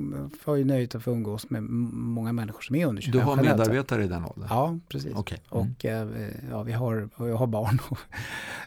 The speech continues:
Speaker 1: Eh, och vi lyssnar och studerar undersökningar som visar konkret på hur det här fungerar. Och det, det är så fascinerande. De,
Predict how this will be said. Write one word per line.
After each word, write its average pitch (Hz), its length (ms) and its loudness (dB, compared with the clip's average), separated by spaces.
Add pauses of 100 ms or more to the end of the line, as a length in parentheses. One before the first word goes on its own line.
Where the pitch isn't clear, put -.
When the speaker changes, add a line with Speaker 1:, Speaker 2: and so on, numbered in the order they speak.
Speaker 1:
Eh, 120 360 0
och 113 160 2
vi 127 100 4
lyssnar 117 440 0
och 110 320 -4
studerar 107 440 -2
undersökningar 110 720 -4
som 113 420 -6
visar 117 340 -4
konkret 131 500 -2
på 120 100 -8
hur 107 60 -8
det 107 60 -10
här 107 60 -10
fungerar. 117 520 -2
Och 120 120 -4
det, 135 180 0 (420)
det 151 100 2
är 170 60 4
så 143 120 -4
fascinerande. 143 520 0
De, 139 340 0